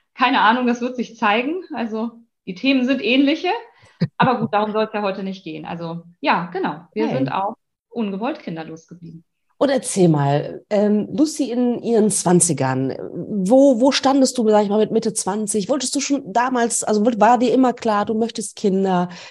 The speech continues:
Speaker 2: Wie, wie war das so?
Speaker 1: Nee, das war bei mir gar nicht klar. Also ich war eigentlich eher so, auch schon als, als Mädchen, wenn immer alle irgendwie Babysitter sein wollten oder, äh, auch,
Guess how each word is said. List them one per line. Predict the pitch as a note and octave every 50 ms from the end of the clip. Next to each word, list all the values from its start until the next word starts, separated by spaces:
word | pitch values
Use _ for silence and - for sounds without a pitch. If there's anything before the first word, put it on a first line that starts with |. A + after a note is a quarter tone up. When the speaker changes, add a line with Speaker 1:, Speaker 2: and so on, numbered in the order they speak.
| _ -
Speaker 2:
Wie, | G#3 G3+ F3+ F3+
wie | A3+ A3 F3
war | E3 D#3+
das | C#3+ B2+ - - -
so? | A2+ A2 - - - _ _ _ _ _ _ _ _ _ _ _ _ _ - - _ _ _ _ _ _ _ -
Speaker 1:
Nee, | A#3+ C4+ A3+ F#3+ G#3+ C#4+ F#4+ - - - _ -
das | A#3+ B3 B3+ B3
war | B3 C4+ C#4+ C#4
bei | C4+ C4
mir | C4+ C4+ A#3+
gar | A3+ A3 G#3 F#3
nicht | F3 F3 F3 -
klar. | - F3+ D#3+ D#3 D#3 -
Also | - F#3+ F#3 G#3+ G#3+
ich | - - - A3+
war | G#3+ A#3+ A#3 A#3+ -
eigentlich | - A3 A#3+ C4 B3 B3 B3+ -
eher | - A#3 A#3 A#3 A#3 G#3+
so, | G#3+ A3+ A3 A3 A3 G#3+ A3 G#3+ G#3 - _ _ _ _ _ -
auch | - - - G#3+ -
schon | - A#3 G#3+ G3+
als, | - F3 G3 G3 - - -
als | - F#3 F#3 F#3 - -
Mädchen, | G3+ G#3+ A#3+ C4+ C4 - B3+ A#3 A3
wenn | G#3 G3+ G3
immer | F#3+ F#3+ E3
alle | - F#3+ G#3+ G#3+
irgendwie | G3 G3 G#3 G3 G3+ F#3+
Babysitter | E3 - G3+ A#3 B3 C4 B3 - - A#3+ B3+ B3 A3+ G#3+
sein | G#3 G#3 G#3 G#3 G#3+ G#3+ G#3+ G3+
wollten | G#3 G3+ G3+ G3+ G3+ G3+ G#3 G3+ G3+ G3+ G3+ G3+ G#3 G#3 _ _ _ _ _ _ _ _ _ _ _
oder, | - F#3+ G3+ G#3 G3+ G3 F#3 F#3 F#3 F3+ F3+ - F#3 F#3 F3+ F3+ F3 F3 F3 F3
äh, | -
auch, | - E3 E3+ F3 E3+ - -